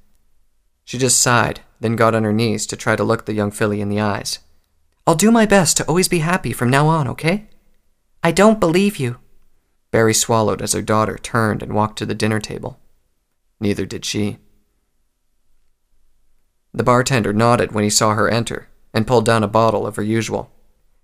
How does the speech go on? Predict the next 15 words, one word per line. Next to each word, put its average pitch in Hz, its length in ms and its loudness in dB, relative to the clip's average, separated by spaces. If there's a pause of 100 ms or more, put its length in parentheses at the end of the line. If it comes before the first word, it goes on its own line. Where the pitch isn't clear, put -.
Barry 127 200 6
watched 120 340 2
him 107 100 0
set 113 220 -2
the 110 60 0
golden 113 340 2
liquid 107 300 -2
on 101 100 -4
the 101 60 -8
counter 113 500 -4
next 110 180 -4
to 113 100 -2
a 110 40 0
small 104 260 0
tumbler, 117 500 -4